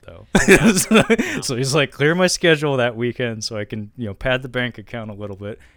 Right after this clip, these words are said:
and then I can start some shit on a plane again." <laughs> Um, but beside that, we have a movie that actually popped into my head just the other day for no reason whatsoever. Um, I haven't seen it. I know almost nothing about it,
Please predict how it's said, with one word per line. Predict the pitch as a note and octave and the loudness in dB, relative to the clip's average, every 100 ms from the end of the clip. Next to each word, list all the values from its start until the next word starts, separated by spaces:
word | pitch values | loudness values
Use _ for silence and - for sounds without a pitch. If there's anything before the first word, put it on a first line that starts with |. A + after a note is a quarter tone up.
| _ _ | _ _
and | C3 B2+ | -8 0
then | C#3+ B2+ | 2 0
I | |
can | - G2 | -4 -10
start | - F#2+ F#2+ | -12 -14 -14
some | G2 | -16
shit | F2+ G#2 G#2 | -16 -12 -10
on | G2+ | -10
a | G2 | -6
plane | A2+ G2+ | -6 -6
again." | G#2 - - C#3+ G#3 - - G3+ - | -10 -10 -10 -10 -10 -10 -10 -12 -10
<laughs> | G3+ A2+ _ _ | -12 -12 _ _
Um, | G2 F#2+ F#2 - _ - | -16 -14 -18 -20 _ -10
but | C3 | -8
beside | C#3 F#3 A#3+ | -6 -6 -6
that, | F3 B2 | -8 -10
we | C3 | -8
have | |
a | C3 | -8
movie | B2 C#3+ C3 | -10 -8 -8
that | A#2 G#2+ | -8 -8
actually | A#2 - A#2+ | -10 -10 -14
popped | - A2+ - | -10 -12 -12
into | A2+ | -16
my | G#2+ G2 | -14 -14
head | A2+ A2 | -14 -14
just | G2+ - | -16 -14
the | G#2+ | -14
other | G2 | -14
day | F#2+ G2 F#2 | -12 -14 -14
for | - - G2 | -16 -14 -12
no | G#2+ G#2+ C#3+ | -10 -4 -2
reason | D3 C3+ C3+ A2+ A2 | -2 -6 -6 -10 -14
whatsoever. | G#2+ - G2 G2 D#2 D#2+ G2 _ _ _ | -14 -14 -14 -16 -18 -20 -20 _ _ _
Um, | F2 F2 | -20 -18
I | F#2 | -14
haven't | G#2 A#2+ B2 | -8 -8 -8
seen | - A2 A#2 | -12 -12 -12
it. | A#2 | -16
I | G2 | -18
know | F2+ F2+ F2+ | -18 -18 -16
almost | G#2 A2 A2+ - | -14 -12 -12 -14
nothing | G2+ - F#2 | -18 -18 -20
about | E2+ F2+ G2 | -16 -14 -12
it, | F2 | -14